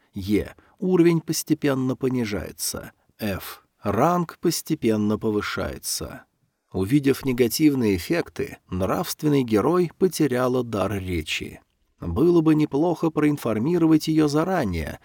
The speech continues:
но поскольку она сейчас тоже ученик, я воздержался. Лично я бы сразу заметил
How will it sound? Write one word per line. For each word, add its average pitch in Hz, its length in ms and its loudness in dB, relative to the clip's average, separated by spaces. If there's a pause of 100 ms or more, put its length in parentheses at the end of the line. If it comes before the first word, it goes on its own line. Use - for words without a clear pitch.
(160)
но 135 120 -2
поскольку 135 640 2
она 117 180 0
сейчас 139 540 -4
тоже 131 340 0
ученик, 135 540 -2
я 160 240 -2
воздержался. 135 1040 -4 (400)
Лично 110 400 0
я 113 320 0
бы 82 200 -6 (160)
сразу 160 540 -2
заметил 160 580 0